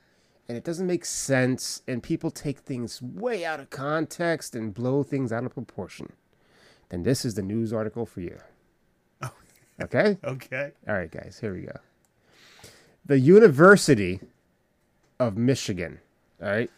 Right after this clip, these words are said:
Speaker 1: So it's a college.
Speaker 2: Please don't tell me. It's, hold on. This is the Mo-, the Wolverines.
Speaker 1: Yes.
Speaker 2: You're about to make me fucking hate
Speaker 1: One
Speaker 2: my
Speaker 1: of the
Speaker 2: favorite
Speaker 1: best
Speaker 2: schools.
Speaker 1: college hockey teams of all time.
Speaker 2: And I'm, I'm taking it that, and I, I don't know this story,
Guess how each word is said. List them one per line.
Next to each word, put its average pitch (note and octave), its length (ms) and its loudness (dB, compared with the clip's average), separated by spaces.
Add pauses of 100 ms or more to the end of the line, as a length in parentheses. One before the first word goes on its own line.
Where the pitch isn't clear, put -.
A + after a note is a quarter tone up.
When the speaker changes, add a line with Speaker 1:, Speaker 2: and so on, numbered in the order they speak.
Speaker 1:
So A#2+ 300 -2
it's C3 320 -6 (100)
a D#3+ 120 2
college. E3 680 4
Speaker 2:
Please D#3+ 100 -4
don't D#3 160 -4
tell B2+ 220 -6
me. - 80 -16
It's, - 240 -10
hold D3 240 -6
on. F2+ 220 -10 (360)
This C#3 220 -6
is D3 80 -8
the C#3+ 100 -4
Mo-, C#3+ 280 -4
the C#3 280 -6
Wolverines. C#3 680 -4 (240)
Speaker 1:
Yes. - 520 -2 (840)
Speaker 2:
You're C3 160 -10
about F3 200 -6
to E3 60 -12
make C#3 160 -8
me A#2+ 120 -8
fucking - 340 -10
hate A2+ 100 -2
Speaker 1:
One C#3+ 100 8
Speaker 2:
my C#3 60 10
Speaker 1:
of A2+ 100 2
the C#3 80 2
Speaker 2:
favorite G#2+ 140 -4
Speaker 1:
best B2+ 300 4
Speaker 2:
schools. - 100 -20 (440)
Speaker 1:
college D3 400 2
hockey C3+ 280 -6
teams A#2 600 -4 (260)
of B2+ 180 -4
all A#2 180 -2
time. F#2+ 380 -6 (600)
Speaker 2:
And C#3+ 120 0
I'm, C#3 220 -4
I'm C3 140 -4
taking A#3 400 -8
it D3 100 -6
that, B2 160 -8 (320)
and C3+ 140 -8
I, D#3+ 160 -2
I E3+ 60 -4
don't G3 140 -6
know D3+ 140 -2
this A2+ 160 -10
story, - 320 -14